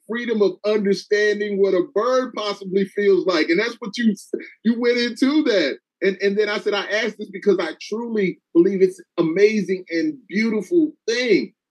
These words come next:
I mean, it just seems like it's just breathtaking. So when I'm watching you,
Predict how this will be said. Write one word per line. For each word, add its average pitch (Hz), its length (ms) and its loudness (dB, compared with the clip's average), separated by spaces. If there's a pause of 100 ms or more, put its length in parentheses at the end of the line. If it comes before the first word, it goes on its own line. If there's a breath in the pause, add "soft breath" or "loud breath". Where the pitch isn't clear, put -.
(220)
I 202 80 2
mean, 208 160 4
it 214 80 0
just 208 200 -2
seems 240 240 2
like 202 180 0
it's 185 140 2
just 190 240 -2
breathtaking. 170 600 0 (100)
So 196 180 2
when 202 120 4
I'm 233 160 -4
watching 247 440 0
you, 151 220 0